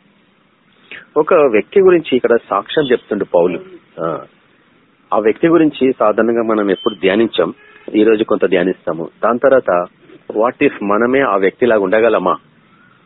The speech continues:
అనేది ఒకసారి పరిశీలించుకోవాలి. ఎందుకంటే గ్రంథ వాగ్దానములన్నీ నావే అని ఎప్పుడైతే నువ్వు స్వీకరిస్తావో, ఓపెన్ అప్ అవుతాయి బ్లెస్సింగ్స్, లేకుంటే క్లోజ్ ఉంటాయి బ్లెస్సింగ్స్. "This is mine" అంటే ఓపెన్ అవుతుంది.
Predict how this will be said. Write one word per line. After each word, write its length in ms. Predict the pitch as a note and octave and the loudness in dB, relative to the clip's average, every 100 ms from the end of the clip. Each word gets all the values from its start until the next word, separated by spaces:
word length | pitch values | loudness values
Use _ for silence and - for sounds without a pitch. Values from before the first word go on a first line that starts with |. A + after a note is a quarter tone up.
| - | -8
అనేది 220 | A2 C3 C#3 | -2 2 2
ఒకసారి 280 | A2+ B2 | 2 0
పరిశీలించుకోవాలి. 680 | A#2 G#2 F#2+ G#2+ F#2 - F#2+ | 0 -2 -2 -4 -4 -2 0
ఎందుకంటే 360 | A2+ B2+ B2+ D3+ F3 - - _ _ - - | 0 -2 0 0 0 -8 -20 _ _ -14 -2
గ్రంథ 200 | A2+ A#2+ | 0 2
వాగ్దానములన్నీ 720 | C#3+ C3+ B2+ C3 C3+ C3 B2+ | 2 2 2 0 0 0 0
నావే 340 | B2 G2+ G#2+ G2 _ _ _ _ _ _ _ - | 0 2 0 -2 _ _ _ _ _ _ _ -6
అని 240 | A2+ C3+ A#2+ | -2 2 2
ఎప్పుడైతే 360 | - D#3+ D#3 | 2 0 0
నువ్వు 180 | D3+ C3+ | 0 0
స్వీకరిస్తావో, 640 | B2 B2 B2 - B2 D3 F3+ _ _ _ _ _ - | 0 0 -2 0 2 2 0 _ _ _ _ _ 0
ఓపెన్ 260 | B2 A#2+ D#3 | 0 2 0
అప్ 160 | E3 | 0
అవుతాయి 260 | A2 G#2 F#2+ | 0 0 -2
బ్లెస్సింగ్స్, 420 | F2+ F2 F2 D#2+ _ _ _ _ _ - | 0 -4 -4 -14 _ _ _ _ _ -4
లేకుంటే 300 | G#2+ B2 D3+ | -2 0 -2
క్లోజ్ 360 | - A#2 A#2+ D3+ | 0 2 2 2
ఉంటాయి 220 | C#3+ A2+ | -2 0
బ్లెస్సింగ్స్. 640 | G2 - E2+ - - _ _ _ _ _ - | 0 -2 -10 -12 -18 _ _ _ _ _ -4
"This 240 | A2+ C3+ A2 | -2 0 0
is 160 | G#2 | 0
mine" 220 | G#2 C3+ | 0 2
అంటే 220 | C3+ B2 F3+ | 0 0 2
ఓపెన్ 280 | B2 G#2 | 2 0
అవుతుంది. 260 | F2 - - | -4 -6 -16